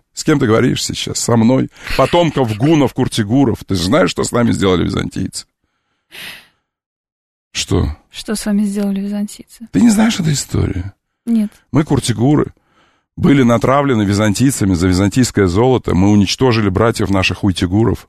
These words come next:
Speaker 2: Так.
Speaker 1: Мы куртигуры.
Speaker 2: И потом вас всё
Speaker 1: Нас, нет, нас кооптировали, мы стали болгарами.
Speaker 2: А.
Speaker 1: Ты же знаешь, что я болгарин?
Speaker 2: Да,
Speaker 1: Я
Speaker 2: это я
Speaker 1: болгарин.
Speaker 2: знаю.
Speaker 1: И то, что я болгарин, знают все. Так вот, а кто такие болгары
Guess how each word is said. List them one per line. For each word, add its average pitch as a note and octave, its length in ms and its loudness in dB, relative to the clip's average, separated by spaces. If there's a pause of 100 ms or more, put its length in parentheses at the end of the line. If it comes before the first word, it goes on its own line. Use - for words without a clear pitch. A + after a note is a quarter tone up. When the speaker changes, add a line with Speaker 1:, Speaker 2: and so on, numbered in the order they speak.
(260)
Speaker 2:
Так. A3 180 2
Speaker 1:
Мы - 80 4
куртигуры. G2+ 640 2
Speaker 2:
И E2 40 2
потом C4+ 400 -2
вас A#3 160 -4
всё G3+ 340 -8 (120)
Speaker 1:
Нас, C3 400 2
нет, A#2+ 360 2
нас G2+ 160 2
кооптировали, A#2+ 720 2
мы A#2+ 100 2
стали G2+ 240 2
болгарами. G#2+ 600 0
Speaker 2:
А. C4 140 0
Speaker 1:
Ты - 60 2
же - 40 2
знаешь, F#3+ 140 0
что - 80 0
я A2 60 2
болгарин? F2 480 -2 (180)
Speaker 2:
Да, G#3 340 -2 (160)
Speaker 1:
Я - 0 -
Speaker 2:
это - 60 -4
я - 80 0
Speaker 1:
болгарин. - 320 0
Speaker 2:
знаю. F#3+ 320 -4
Speaker 1:
И F#2+ 40 -4
то, F2+ 160 -6
что G2+ 160 0
я F#2 60 4
болгарин, G#2+ 360 2
знают F#2 220 -2
все. - 200 -6
Так - 160 -8
вот, G2+ 160 -2 (120)
а - 120 -2
кто D3+ 120 2
такие B2 160 2
болгары G2+ 480 0